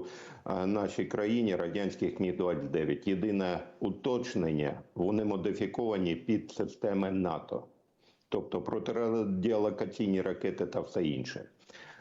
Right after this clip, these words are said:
Е, що стосується танків, е, м, е, варто робити наголос на тому, що буде так зване револьверне, е, постачання танків. Тобто не вся кількість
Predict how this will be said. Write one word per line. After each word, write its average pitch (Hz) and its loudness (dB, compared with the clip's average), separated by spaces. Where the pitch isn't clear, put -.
Е, 90 2
що 160 0
стосується 131 0
танків, 82 -4
е, - 0
м, 101 2
е, - 2
варто 131 2
робити 123 2
наголос 113 0
на 117 0
тому, 120 0
що 110 -2
буде 110 2
так 92 -2
зване 104 0
револьверне, 87 2
е, 80 0
постачання 87 -2
танків. - -6
Тобто 90 -4
не 107 2
вся 113 -2
кількість 92 -2